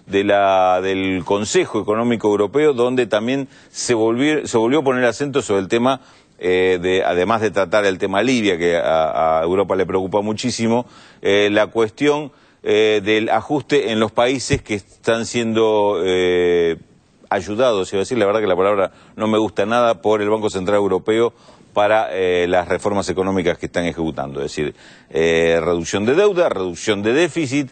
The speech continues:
toda una serie de condiciones que significan menor gasto social y, por lo tanto, mayor sacrificio para esas economías, concretamente Grecia, España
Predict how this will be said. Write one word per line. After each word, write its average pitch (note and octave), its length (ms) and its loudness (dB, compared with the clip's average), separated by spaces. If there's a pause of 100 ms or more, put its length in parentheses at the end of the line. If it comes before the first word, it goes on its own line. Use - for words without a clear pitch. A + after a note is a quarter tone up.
(320)
toda D3 160 2
una B2+ 120 0
serie A#2 200 0
de G#2+ 40 -4
condiciones A2+ 420 -2
que G#2 100 -2
significan G2+ 480 -2
menor G#2 260 -2
gasto G#2 280 0
social A#2 380 -4 (300)
y, - 100 -4
por G2 160 0
lo G2 120 0
tanto, A#2 400 0
mayor G2+ 340 -2
sacrificio F#2 600 -2
para F2+ 140 0
esas E2+ 200 -4
economías, D#2+ 420 -4
concretamente G#2+ 600 -2
Grecia, C3+ 480 0 (220)
España G#2+ 580 -2